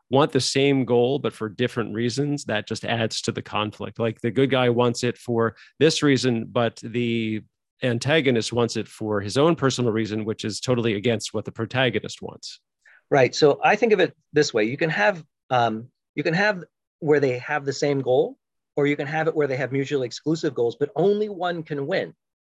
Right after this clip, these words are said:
Speaker 2: right? Only one can have that goal, right? Um, so the, and in the log line, we don't need to know why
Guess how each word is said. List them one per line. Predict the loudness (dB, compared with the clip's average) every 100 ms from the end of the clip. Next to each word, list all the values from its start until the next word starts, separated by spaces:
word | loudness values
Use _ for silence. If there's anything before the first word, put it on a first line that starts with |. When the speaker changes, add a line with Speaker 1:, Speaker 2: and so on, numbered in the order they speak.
| _ _ _ _ -2
Speaker 2:
right? | 0 2
Only | 4 4
one | 4 2 2
can | -2 -6
have | -2 -2 -2
that | -4 -6
goal, | -16 -16 _ _ _ _ _ _ _ _ _ _ -4
right? | -2 -2 -4 _ _ _ _ _ _ _ 0
Um, | 2 2 0
so | 2
the, | 4 2
and | -2 -4 _
in | 2 4
the | 6
log | 6 4 2
line, | 2 2
we | 0
don't | 0 0
need | -4
to | 0
know | 0
why | 0 0 -2 0 0 -2